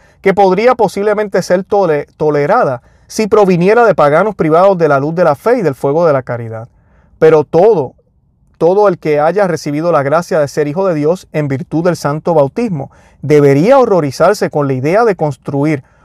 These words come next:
una versión moderna y blasfema de la Torre de Babel, buscando aunar a la única iglesia de Cristo, heredera de las promesas hechas al pueblo elegido, con aquellos que niegan al Mesías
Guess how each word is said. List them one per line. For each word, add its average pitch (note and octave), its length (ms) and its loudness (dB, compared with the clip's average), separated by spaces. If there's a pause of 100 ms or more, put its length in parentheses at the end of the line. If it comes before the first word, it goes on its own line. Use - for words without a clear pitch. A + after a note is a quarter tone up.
una F3 240 2
versión F3+ 420 0
moderna E3+ 560 2
y C#3+ 60 -2
blasfema C#3+ 520 -2
de C#3 80 -2
la C3 140 -2
Torre G3+ 320 0
de F3 100 0
Babel, B2 360 -6 (320)
buscando F3+ 540 2
aunar E3 420 0
a D3+ 140 0
la C#3+ 120 2
única A3+ 320 -4
iglesia F3+ 360 -2
de E3 140 -2
Cristo, E3+ 460 -8
heredera C3+ 420 -2
de G#3 60 4
las F#3+ 120 0
promesas D#3 580 -4
hechas D3+ 420 -4
al C#3+ 140 -4
pueblo C#3+ 320 -2
elegido, F3 400 -2 (400)
con F#3 340 2
aquellos D3+ 580 0
que D#3 140 -2
niegan E3 480 -2
al E3 140 2
Mesías B2+ 560 -8